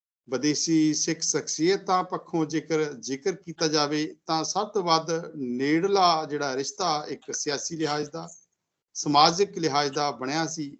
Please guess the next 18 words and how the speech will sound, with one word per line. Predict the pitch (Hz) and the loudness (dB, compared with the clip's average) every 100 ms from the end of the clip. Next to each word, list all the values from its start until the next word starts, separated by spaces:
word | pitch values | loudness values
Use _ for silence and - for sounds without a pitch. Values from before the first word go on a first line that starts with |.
| _ | _
ਉਹ | 190 208 | -2 0
ਸਨ | 170 160 131 120 123 _ - _ - _ _ 147 | 0 -2 -4 -8 -12 _ -20 _ -20 _ _ -12
ਇੱਕ | 143 - | -12 -18
ਅਹਿਮ | _ 151 170 | _ -2 -2
ਸ਼ਖਸੀਅਤ | 160 160 - 160 151 135 120 - _ _ _ _ _ _ | -2 -4 -6 -2 0 0 -2 -8 _ _ _ _ _ _
ਸਰਦਾਰ | - 143 131 131 127 | -6 -4 2 4 2
ਦਰਸ਼ਨ | 117 135 - 143 | 0 -4 -4 -8
ਸਿੰਘ | 117 127 117 113 113 113 | -6 -6 -6 -4 -6 -8
ਧਾਲੀਵਾਲ, | - 139 107 101 98 _ _ _ _ _ - _ _ _ _ _ _ | -8 -6 -6 -8 -12 _ _ _ _ _ -20 _ _ _ _ _ _
ਸਾਬਕਾ | - 147 180 180 | 4 4 6 2
ਕੈਬਨਿਟ | 170 165 165 180 | 4 2 2 -2
ਮੰਤਰੀ | 175 170 180 170 | -4 -4 -2 0
ਸਰਜੀਤ | 160 156 131 139 131 | 0 -2 0 -2 -2
ਸਿੰਘ | - 135 123 - _ _ _ _ _ | -4 -4 -6 -10 _ _ _ _ _
ਰਖੜਾ | 139 135 170 160 | -8 -4 0 2
ਦੇ | 120 123 117 120 _ _ _ | 2 0 -4 -8 _ _ _
ਵੱਡੇ | 131 113 120 | -8 -4 -4
ਭਰਾ, | 120 143 135 - | 0 0 0 -8